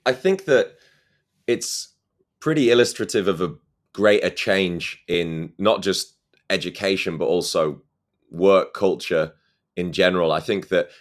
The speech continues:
especially as societies become more prosperous, um, generally, I think it, it, history has tended to show that, um, that there's been a, more pressure to be more productive,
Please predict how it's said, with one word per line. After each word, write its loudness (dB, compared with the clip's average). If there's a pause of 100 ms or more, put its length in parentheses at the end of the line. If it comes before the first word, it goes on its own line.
especially 2
as 2
societies 0
become -4
more -2
prosperous, -2 (400)
um, -4
generally, 2
I 2
think -6
it, -4 (360)
it, -12 (140)
history -2
has -4 (120)
tended -4
to -10
show 0
that, -2 (400)
um, -4 (600)
that -2
there's -2
been 0
a, -2 (280)
more 2
pressure -2
to -10
be -8
more -2
productive, -4